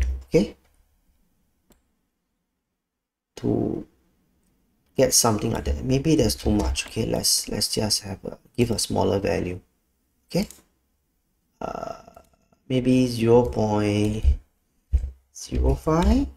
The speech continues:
Okay, something like that. Okay, so in theory, I, I need to have all these connected in this way. Okay, so what I'm gonna do is let's just move this down like that. Okay, since they are all gonna be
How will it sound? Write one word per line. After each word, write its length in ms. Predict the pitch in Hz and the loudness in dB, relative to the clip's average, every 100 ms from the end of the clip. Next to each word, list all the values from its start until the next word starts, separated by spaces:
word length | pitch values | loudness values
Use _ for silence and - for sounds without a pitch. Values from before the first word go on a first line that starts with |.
| - | -10
Okay, 160 | - 117 | -4 -4
something 320 | - 107 123 | -4 -2 0
like 140 | 107 101 | 0 0
that. 140 | 104 | -2
Okay, 300 | 117 214 233 - _ _ _ | 2 2 2 -2 _ _ _
so 140 | 185 | 2
in 120 | 165 | 4
theory, 300 | 151 180 247 | 6 8 8
I, 220 | 262 131 131 | 8 6 6
I 260 | 135 135 | 4 6
need 220 | 147 190 - | 4 4 6
to 600 | 123 120 117 113 110 - _ | 8 10 8 6 2 -8 _
have 140 | 135 | 8
all 180 | 143 175 | 10 10
these 340 | 180 185 180 - | 10 8 8 6
connected 400 | 123 123 143 - | 4 6 6 4
in 200 | 107 107 | 2 2
this 260 | 117 - | 0 4
way. 280 | 110 104 107 _ _ | 4 4 0 _ _
Okay, 160 | 160 160 | 0 2
so 320 | 151 139 139 _ _ _ _ _ _ | 0 0 -2 _ _ _ _ _ _
what 80 | - | -6
I'm 80 | 143 | -4
gonna 60 | 123 | 0
do 160 | 131 | 2
is 200 | 117 - | 2 0
let's 180 | - - | -4 -4
just 340 | - 127 - 113 | -4 -2 -4 -4
move 220 | 107 - | -6 -4
this 160 | 104 | -6
down 220 | - 95 92 | -4 -4 -6
like 120 | 98 | -8
that. 120 | - _ _ - | -14 _ _ -8
Okay, 160 | 190 _ _ _ | -8 _ _ _
since 300 | - - 131 | -4 2 6
they 100 | 113 | 8
are 120 | 104 | 8
all 240 | - 123 123 | 10 10 10
gonna 200 | 110 110 | 6 4
be 420 | 101 98 95 92 | 4 0 0 -4